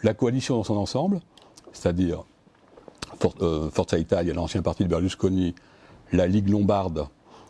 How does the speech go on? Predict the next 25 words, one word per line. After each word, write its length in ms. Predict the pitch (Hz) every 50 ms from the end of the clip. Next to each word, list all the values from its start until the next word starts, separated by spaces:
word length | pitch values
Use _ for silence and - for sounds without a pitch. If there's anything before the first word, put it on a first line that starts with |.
| - -
enfin 140 | - - 73
la 100 | 76 85
Ligue 200 | 95 98 87 - - -
ex-lombarde, 680 | 123 107 - - - - 95 95 92 98 90 80 76 76
la 120 | 80 82
Ligue 380 | 85 90 92 90 82 80 82 - - - _ -
et, 240 | 120 113 107 - - -
euh, 360 | 95 85 82 76 80 78 78
Fratelli 420 | 76 - 98 87 - 95 87 85 80
d'Italia, 400 | 82 80 - - 90 87 82 76
le 80 | 78
parti 400 | 78 - 80 - - - - 90
de, 300 | 85 85 82 82 82 85 - - - - - - - - -
de 80 | 90
Meloni, 540 | 85 87 87 98 123 165 185 175 147 113 101 - - - -
font, 340 | - - 143 151 165 120 104
euh, 140 | 95 92 85
c-, 140 | - 107 85
c-, 140 | - - -
cette 220 | - - 87 -
coalition, 640 | - - 101 90 87 92 - - - 110 98 90 87
cette 180 | - 87 85
coalition 460 | - - 98 87 90 90 - - 87 78
de 80 | 80
droite 340 | 76 98 107 143 175 180 -